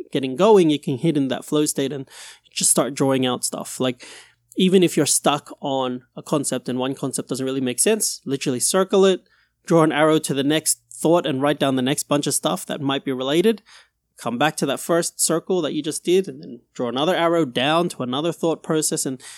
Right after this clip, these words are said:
you can almost create, like, a web of your thoughts. So those are three keys: frame, focus, and fire. Is it important to keep the order? Uh, yes and no. Uh,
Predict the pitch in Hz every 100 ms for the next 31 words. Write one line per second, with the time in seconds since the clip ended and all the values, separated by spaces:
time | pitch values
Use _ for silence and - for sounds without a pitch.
0 | - - 151 156 151 165 180 - - 135
1 | 120 135 113 110 127 120 104 _ _ _
2 | - 127 120 _ _ - 120 - - -
3 | - - _ _ _ _ _ _ _ _
4 | _ _ _ - - 160 196 196 - 160
5 | - 139 110 - _ _ - 139 160 240
6 | - _ _ _ _ - 143 143 143 143
7 | - _ - 123 151 139 110 - _ _
8 | _ _ _ _ _ _ _ - 175 170
9 | 170 151 - 143 160 156 - - 156 139
10 | 131 165 190 208 151 - - 143 120 135
11 | 147 127 139 165 143 135 -